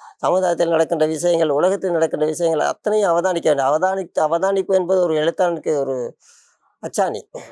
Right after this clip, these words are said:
அதன் காரணமாக தான் எழுத வேண்டிய, எழுத வேண்டிய ஒரு, ஒரு கரு கிடைத்து விடுகிறது. ஒரு, ஒரு நாளைக்கு ஒரு கரு எங்-, ஏது, ஏது, எவ்வழியிலும் கிடைத்திடும். நான் நிறைய மனிதர்களை சந்திக்கக்கூடியவன் நான் என்னுடைய தொழில் காரணமாக.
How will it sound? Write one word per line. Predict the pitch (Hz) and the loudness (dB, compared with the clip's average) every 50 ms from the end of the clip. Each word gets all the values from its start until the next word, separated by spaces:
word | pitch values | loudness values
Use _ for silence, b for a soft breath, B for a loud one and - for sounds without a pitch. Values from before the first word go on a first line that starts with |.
| - _ | -20 _
அதன் | - 135 156 196 214 | -2 0 0 0 0
காரணமாக | - 233 233 226 240 226 226 226 226 226 208 | 0 0 0 0 0 0 0 2 0 2 0
தான் | 202 208 | 0 0
எழுத | 196 190 190 185 202 190 | 2 2 2 2 2 2
வேண்டிய, | 180 165 160 160 | 2 0 0 0
எழுத | 156 165 175 196 | 0 0 0 0
வேண்டிய | 196 196 185 190 190 175 | 0 0 2 2 2 2
ஒரு, | 170 170 165 160 160 151 | 2 2 2 0 0 0
ஒரு | 151 143 135 139 135 131 127 123 120 117 110 113 110 113 - | 0 0 0 0 -2 -2 -2 -4 -4 -4 -6 -8 -8 -10 -6
கரு | - 160 180 220 240 | -2 0 0 2 2
கிடைத்து | 254 226 214 165 180 | 2 2 2 2 2
விடுகிறது. | 147 131 127 123 113 110 117 120 | 2 2 0 0 0 -2 -4 -4
ஒரு, | 131 139 147 | -4 -4 -4
ஒரு | 151 139 139 135 | -4 -6 -6 -4
நாளைக்கு | 135 143 151 165 185 214 226 220 262 214 | -2 0 0 2 2 2 2 2 2 0
ஒரு | 208 180 | 2 2
கரு | - 180 190 202 220 | 2 0 2 2 2
எங்-, | 202 190 185 196 | 2 2 0 -2
ஏது, | 185 - 170 180 180 - - | -2 -2 -2 -2 -4 -6 -8
ஏது, | 147 156 170 196 196 233 214 - - _ | -6 -4 -4 -4 -4 -8 -10 -12 -14 _
எவ்வழியிலும் | - 180 190 202 262 262 269 269 254 226 | -4 -4 0 0 0 2 2 2 2 4
கிடைத்திடும். | 202 180 127 139 147 131 | 2 2 2 0 0 0
நான் | 135 147 160 | 0 0 0
நிறைய | 170 175 180 220 240 | 0 2 4 4 4
மனிதர்களை | 208 196 202 208 247 240 220 196 | 4 2 2 4 4 4 2 2
சந்திக்கக்கூடியவன் | - 180 165 147 151 - 156 151 143 131 127 120 123 | 2 0 -2 -2 -4 -4 -2 -2 -2 0 -2 -2 -2
நான் | 123 123 123 | -2 -2 0
என்னுடைய | 123 135 143 143 135 135 - | 0 0 -2 -2 -2 -2 -2
தொழில் | 147 147 156 151 | -2 -4 -4 -2
காரணமாக. | 139 135 127 120 123 120 117 110 107 107 104 | 0 0 0 0 -2 -4 -4 -4 -4 -6 -8